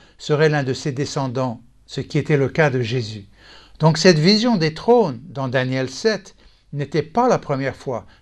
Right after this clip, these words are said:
que cette vérité était révélée à un prophète de Dieu. Imaginez un peu comment Daniel s'est senti après avoir vu cela. En fait,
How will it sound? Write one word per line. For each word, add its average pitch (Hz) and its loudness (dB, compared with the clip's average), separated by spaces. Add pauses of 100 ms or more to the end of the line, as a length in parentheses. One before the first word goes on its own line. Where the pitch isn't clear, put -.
que - -8
cette 127 -2
vérité 160 2
était 131 -2
révélée 143 0
à 127 -6
un 123 -6
prophète 147 -2
de 127 -6
Dieu. 101 -12 (400)
Imaginez 175 6
un 143 4
peu 147 -2
comment 139 -2
Daniel 147 0
s'est 147 -6
senti 170 -8
après - -4
avoir 131 4
vu 113 -6
cela. 117 -12 (440)
En 131 0
fait, 190 4